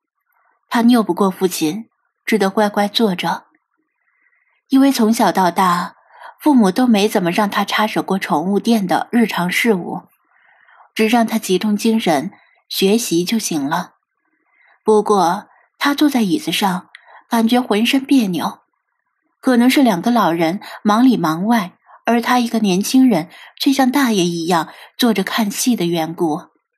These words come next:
他的视线飘向了猫爬架，猫爬架上空空如也，平时只有结束营业后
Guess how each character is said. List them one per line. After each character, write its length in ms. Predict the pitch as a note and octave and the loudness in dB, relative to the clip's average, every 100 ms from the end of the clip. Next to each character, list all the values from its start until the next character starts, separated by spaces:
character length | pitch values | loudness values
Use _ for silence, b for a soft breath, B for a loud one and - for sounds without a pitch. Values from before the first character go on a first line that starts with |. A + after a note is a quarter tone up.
| _ _ _ _ _ _ _ - | _ _ _ _ _ _ _ -4
他 140 | C#4+ | -2
的 100 | C4+ | 0
视 220 | G#3+ G#3+ E3 | -2 0 -2
线 440 | - F3+ D#3 F3+ - _ _ _ _ | 0 -4 -4 -8 -16 _ _ _ _
飘 240 | A#3+ G#3+ | 0 0
向 280 | G#3+ A3 F#3+ | 2 0 0
了 360 | F3 E3 - - | 0 -2 -6 -2
猫 160 | G#3+ | -2
爬 220 | G#3 - - | 0 -2 -6
架， 400 | - G3+ F3+ - _ _ _ _ _ _ _ _ | -4 -4 -6 -14 _ _ _ _ _ _ _ _
猫 180 | A#3+ | -2
爬 160 | A#3 G#3+ | 2 0
架 160 | G#3 A3 | 0 0
上 180 | F#3 | 0
空 220 | G3 A3 G#3 | -2 -2 -2
空 220 | A3 G#3 | -2 -2
如 180 | E3+ F3 | 0 -2
也， 400 | G3 D#3+ F3+ - _ _ _ _ _ _ _ - | -2 -6 -8 -14 _ _ _ _ _ _ _ 0
平 180 | C4+ | 4
时 140 | C4+ C#4+ | 4 4
只 140 | C4 | 4
有 160 | C4+ A3+ | 4 4
结 200 | G3 G#3+ | 2 0
束 140 | B3+ | 0
营 220 | G#3+ F#3 | 0 4
业 180 | A#3+ B3 | 4 4
后 400 | G3+ G3+ E3+ - | 2 -4 -6 -8